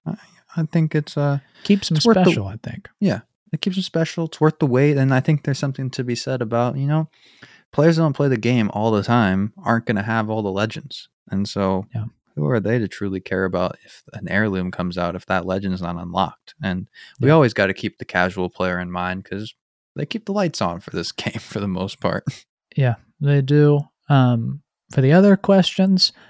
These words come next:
Speaker 2: I don't know
Speaker 1: Mm-hmm.
Speaker 2: how your friends know that you're not hitting your shots. I don't know if they have some voodoo magic or what, but if you feel that personally, it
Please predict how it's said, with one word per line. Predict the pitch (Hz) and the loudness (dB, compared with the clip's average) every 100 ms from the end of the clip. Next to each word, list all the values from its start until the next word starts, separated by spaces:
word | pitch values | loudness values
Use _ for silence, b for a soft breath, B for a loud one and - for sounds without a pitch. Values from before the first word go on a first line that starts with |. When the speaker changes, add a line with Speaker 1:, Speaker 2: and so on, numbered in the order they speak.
| b - | b 0
Speaker 2:
I | 143 214 | 2 4
don't | 269 240 | 4 4
know | 208 | 4
Speaker 1:
Mm-hmm. | |
Speaker 2:
how | 165 160 | 4 2
your | 156 147 127 | 2 0 0
friends | - 131 127 123 | 0 2 2 2
know | 120 117 113 | 2 2 2
that | 107 | 2
you're | 107 110 | 0 0
not | 107 110 | 0 -2
hitting | 101 101 | -4 -4
your | 95 | -6
shots. | - 101 - - - - _ _ _ _ - | -6 -8 -8 -12 -12 -12 _ _ _ _ -4
I | 123 | 0
don't | 131 127 | 2 2
know | 127 127 | 2 0
if | 120 | 0
they | 131 151 147 | 2 4 4
have | 151 139 139 | 4 2 0
some | 120 107 | -4 -4
voodoo | 143 143 135 131 | 0 2 2 0
magic | 123 196 254 240 254 254 - _ | 2 4 4 4 2 2 -4 _
or | 135 135 | 0 0
what, | 123 139 123 123 b b b _ | 2 2 2 -2 b b b _
but | 151 196 160 143 _ _ - | 4 6 6 2 _ _ -2
if | 143 135 - | 0 0 -4
you | 127 214 | -2 -2
feel | 233 120 101 92 | -2 -6 -6 -6
that | 95 127 - _ - | -8 -8 -10 _ -4
personally, | 165 202 - 98 92 113 b b b b | 0 0 -2 -6 -4 -6 b b b b
it | 127 | -4